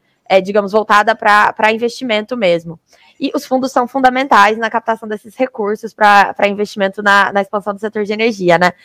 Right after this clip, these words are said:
Então, eu queria que vocês começassem, pra gente até nivelar o conhecimento do nosso público,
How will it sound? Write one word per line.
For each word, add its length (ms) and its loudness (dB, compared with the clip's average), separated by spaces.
Então, 140 2
eu 80 2
queria 240 2
que 60 -20
vocês 240 -10
começassem, 640 0
pra 120 -6
gente 240 -6
até 360 0
nivelar 340 0
o 60 -2
conhecimento 480 -8
do 160 -4
nosso 240 -6
público, 520 -4